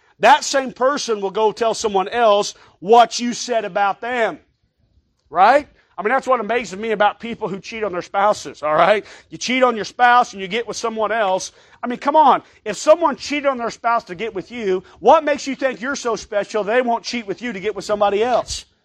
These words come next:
And so is the truth about talebearers, okay? And listen, never give the talebearer the benefit of a reaction.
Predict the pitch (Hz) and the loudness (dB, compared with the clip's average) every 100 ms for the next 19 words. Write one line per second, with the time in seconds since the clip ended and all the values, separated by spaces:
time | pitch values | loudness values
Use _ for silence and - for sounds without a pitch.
0 | _ _ _ _ 190 196 285 302 294 - | _ _ _ _ -8 0 4 6 4 -6
1 | - 302 294 240 208 208 196 - 277 220 | -8 -2 -2 -2 4 4 4 -4 -2 0
2 | 175 151 107 - - _ _ - 165 202 | 0 -2 -4 -12 -14 _ _ -12 -2 2
3 | 196 269 - - - 190 185 170 - 254 | 2 0 -2 -20 -8 0 0 -2 2 2
4 | - 208 - _ 170 208 294 302 311 202 | 2 -6 -8 _ 0 4 4 4 -2 -2
5 | 269 202 202 226 240 240 170 190 190 202 | -4 -2 -6 -2 0 0 -2 -2 0 0
6 | 196 _ - 175 156 254 233 214 196 165 | -2 _ -12 -4 0 0 0 -4 -6 -4
7 | 185 180 170 160 - 151 | -6 -2 -2 -2 -8 -16